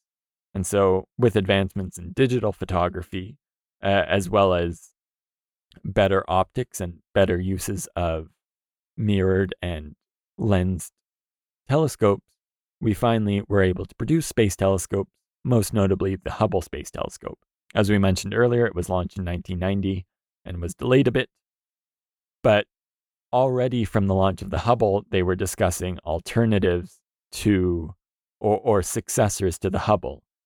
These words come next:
And now we have the James Webb Space Telescope, which is the largest space telescope and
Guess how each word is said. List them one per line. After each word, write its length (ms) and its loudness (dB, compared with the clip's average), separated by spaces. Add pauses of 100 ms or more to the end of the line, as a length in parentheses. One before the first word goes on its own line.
And 280 -6 (160)
now 240 2
we 100 0
have 220 -2
the 60 -18
James 360 -6
Webb 200 -2
Space 280 -6
Telescope, 640 -6 (380)
which 200 -2
is 160 -2
the 160 0
largest 420 2
space 280 -2
telescope 580 0
and 200 -12